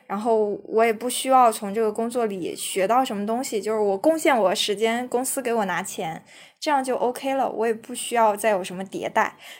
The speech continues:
但有的人他可能就是不管在什么环境里，他都想把自己再迭代一点，然后想，呃，就危机意识比较强嘛。这种可能互联网行业会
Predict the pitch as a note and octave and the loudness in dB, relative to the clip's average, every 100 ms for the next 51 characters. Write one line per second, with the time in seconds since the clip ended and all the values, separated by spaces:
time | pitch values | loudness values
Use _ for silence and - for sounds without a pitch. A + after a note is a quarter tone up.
0 | - E4 D#4+ A#3+ - A3 B3+ G#3+ A3+ A#3 | 0 2 4 4 4 2 2 0 -2 -2
1 | A#3 F#3+ G3+ A3 A3+ C#4+ G#3+ G#3+ G#3+ G#3 | -2 -2 -2 -2 0 2 4 4 2 0
2 | D#3 A3+ F#3+ F#3 G3 F3+ E3 A3 A3+ A#3 | -4 -2 -2 -2 -6 -6 -8 -2 0 0
3 | A#3+ F#3 G3 F3 - G#3 G3+ D#3 G3+ F#3+ | -2 -2 0 -2 -2 -8 -8 -2 -2 -2
4 | E3+ E3+ A3 A3 F#3+ F3 - F#3 F#3+ G#3+ | -4 0 2 2 0 -4 -6 -8 -4 -4
5 | G#3 - F3 - - - - - F#3+ F2 | -2 0 0 -2 -12 -20 -6 0 2 0
6 | - B3+ A#3 C4 D4 C#4 C#4 C4+ - G#3 | 0 2 6 6 4 0 -2 0 -2 0
7 | - E3 - - - - F#3 G3 - _ | 2 2 2 -4 -6 -8 -10 -10 -12 _
8 | - A#4+ C4 G3 D3 A2+ _ - G#3 G#3+ | -2 0 0 0 -4 -10 _ -4 0 0
9 | - F#4 C4+ B3+ G3 G3 F#3 A#3 A#3+ C4+ | 2 4 6 6 4 0 -2 -2 -2 0
10 | B3 A3 - | 2 2 -2